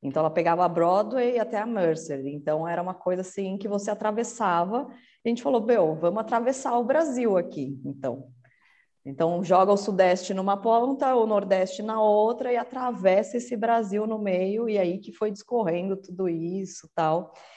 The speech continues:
Então, foi uma questão, assim, foi um impacto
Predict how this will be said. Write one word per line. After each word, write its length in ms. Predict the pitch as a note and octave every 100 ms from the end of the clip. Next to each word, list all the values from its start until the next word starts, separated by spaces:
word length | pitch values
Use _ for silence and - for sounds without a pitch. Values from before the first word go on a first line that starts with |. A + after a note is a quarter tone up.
| _ _
Então, 960 | - D#3+ E3+ E3+ E3+ F3+ F#3+ F#3+ F3+ F3
foi 240 | E3+ F#3+ F#3+
uma 160 | G3
questão, 480 | G3 G3+ - G#3 G3+
assim, 260 | G3+ G#3 F#3+
foi 160 | G3+
um 80 | G3+
impacto 880 | G3+ G3 G3 G3 B3+ - - E4+